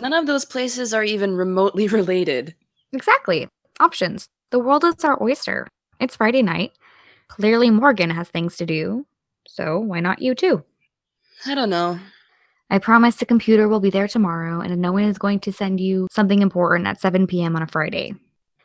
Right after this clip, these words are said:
Speaker 2: Please. I'll be losing you in August.
Speaker 1: Losing me, huh?
Speaker 2: Well, yeah. You know, you're pretty cool. You know.
Speaker 1: Trying to charm me into dinner, madame?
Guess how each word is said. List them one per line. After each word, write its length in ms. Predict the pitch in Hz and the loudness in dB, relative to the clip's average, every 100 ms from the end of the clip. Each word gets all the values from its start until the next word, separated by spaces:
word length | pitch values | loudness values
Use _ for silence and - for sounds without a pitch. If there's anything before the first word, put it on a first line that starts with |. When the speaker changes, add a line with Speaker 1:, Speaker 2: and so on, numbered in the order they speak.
| _ | _
Speaker 2:
Please. 920 | 370 359 349 339 330 320 330 330 - _ _ _ _ 247 | -2 2 2 2 0 -2 -6 -10 -18 _ _ _ _ -6
I'll 100 | 254 | -4
be 140 | 285 | -2
losing 360 | 277 285 311 311 | -2 -2 -4 -4
you 140 | 285 | -4
in 80 | 254 | -2
August. 720 | 240 208 - - - - - - _ _ _ _ 165 | -2 -2 -4 -10 -14 -20 -20 -20 _ _ _ _ -12
Speaker 1:
Losing 520 | 156 214 269 170 165 | -4 -4 -2 -4 -4
me, 160 | 165 175 | -6 -4
huh? 340 | 180 196 311 _ _ _ _ _ _ _ | -4 -4 -6 _ _ _ _ _ _ _
Speaker 2:
Well, 200 | 214 226 | -2 0
yeah. 400 | 208 214 202 196 233 _ | 0 0 -2 -4 -10 _
You 100 | 294 | -6
know, 240 | 226 175 226 - | -4 -4 -6 -8
you're 100 | 339 | -8
pretty 220 | - 302 | 0 0
cool. 340 | 196 151 180 - _ _ 285 | 0 -4 -6 -12 _ _ -6
You 60 | |
know. 200 | 196 185 - _ _ _ _ _ _ | -4 -6 -12 _ _ _ _ _ _
Speaker 1:
Trying 240 | - 254 247 | -8 -6 -4
to 80 | 240 | -4
charm 320 | - 233 226 | -2 -4 -4
me 100 | 220 | -6
into 200 | 220 196 | -4 -6
dinner, 340 | 170 220 233 | -4 -2 -2
madame? 560 | 233 233 233 233 240 | -2 -2 -2 -2 -4